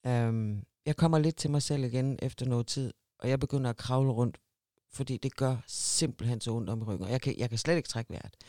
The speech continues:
Så jeg begynder at slå mig selv på brystkassen, fordi jeg kan godt mærke, det er ligesom om hjertet ikke rigtig slår. Det slår ikke ret ofte, og det slår ikke, øh, som det skal. Så jeg slår mig selv på brystkassen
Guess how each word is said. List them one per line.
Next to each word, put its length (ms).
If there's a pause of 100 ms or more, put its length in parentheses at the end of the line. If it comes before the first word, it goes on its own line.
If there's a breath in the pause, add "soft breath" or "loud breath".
(460 loud breath)
Så 120
jeg 60
begynder 300
at 80
slå 200
mig 120
selv 180
på 120
brystkassen, 540
fordi 140
jeg 120
kan 100
godt 100
mærke, 240 (480 soft breath)
det 60
er 40
ligesom 220
om 180 (160)
hjertet 340
ikke 160
rigtig 180
slår. 500 (300)
Det 120
slår 240
ikke 160
ret 300 (140)
ofte, 400 (260)
og 100
det 100
slår 420
ikke, 260 (120)
øh, 420 (280 soft breath)
som 220
det 80
skal. 320 (440 soft breath)
Så 120
jeg 220
slår 500
mig 160
selv 260
på 140
brystkassen 600